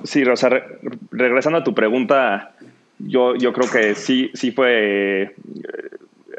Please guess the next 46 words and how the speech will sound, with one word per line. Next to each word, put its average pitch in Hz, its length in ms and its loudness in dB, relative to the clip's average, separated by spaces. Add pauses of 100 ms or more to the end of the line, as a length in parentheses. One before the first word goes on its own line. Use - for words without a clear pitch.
no 127 180 0
lo 165 80 4
aprendí 120 560 2
en 135 140 0
mi 104 80 -2
familia, 117 640 0 (580)
pero 101 520 2
fue, 117 220 2 (100)
fue 113 240 2
un 113 120 -2
poco 110 480 2 (880)
guiado 107 540 2
por, 98 300 -2
por 101 200 -2
padres 110 380 0
que, 92 480 0
que 98 80 -2
lo 98 140 0
buscaban, 98 480 0
el 98 100 0
bienestar 95 380 -2
en 101 80 -4
sus 92 180 -10
vidas. 98 380 0
O 98 40 -6
sea, 95 140 -2
yo 98 140 0
s-, 98 320 -4 (540)
te 98 100 0
digo 98 160 2
que 90 80 0
mi 92 80 -4
padre 101 180 2
era 98 140 2
médico 107 360 2
y 98 60 4
él 98 80 2
siempre 98 260 -2
tuvo 101 180 0
un 104 100 2
camino 98 400 0
de 87 180 -2 (460)
entender 104 420 2
cómo 104 240 4
él 101 100 0
podía 98 480 4